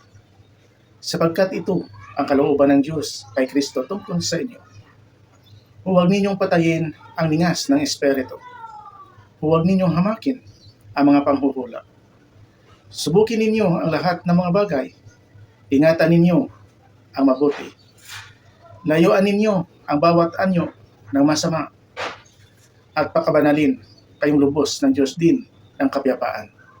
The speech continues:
At ang inyong espiritu at kaluluwa at katawan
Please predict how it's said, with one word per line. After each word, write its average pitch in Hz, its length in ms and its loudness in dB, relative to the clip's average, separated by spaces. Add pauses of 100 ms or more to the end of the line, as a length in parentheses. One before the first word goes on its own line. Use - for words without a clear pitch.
(760)
At 180 160 -2
ang 202 80 2
inyong 247 240 0
espiritu 214 560 0 (560)
at 131 160 -4
kaluluwa 147 480 2 (480)
at 131 160 -8
katawan 147 480 -2